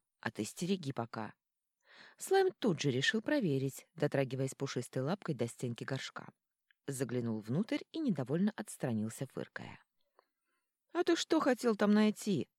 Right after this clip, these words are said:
Кот выразительно мяукнул, подсказывая: «Рыбу».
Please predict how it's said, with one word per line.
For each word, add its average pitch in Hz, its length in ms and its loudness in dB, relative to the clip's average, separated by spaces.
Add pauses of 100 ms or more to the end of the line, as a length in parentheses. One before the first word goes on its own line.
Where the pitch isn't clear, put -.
(760)
Кот 139 220 0
выразительно 127 560 0
мяукнул, 226 500 -2
подсказывая: 120 920 -6 (320)
«Рыбу». 330 440 -2